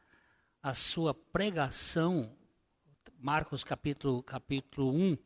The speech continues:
os versos quatorze a quinze, o Senhor Jesus começa a sua pregação falando sobre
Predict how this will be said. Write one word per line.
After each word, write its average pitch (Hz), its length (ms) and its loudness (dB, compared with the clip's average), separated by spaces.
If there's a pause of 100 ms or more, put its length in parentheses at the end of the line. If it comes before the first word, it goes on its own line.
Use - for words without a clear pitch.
(320)
os 113 120 -10
versos 135 320 -2
quatorze 135 720 0
a 120 140 -6
quinze, 127 500 -4 (400)
o 139 80 -6
Senhor 170 300 2
Jesus 160 380 0
começa 170 500 2
a - 20 -2
sua - 300 0
pregação 139 920 -2 (680)
falando 143 760 -2
sobre 127 880 -4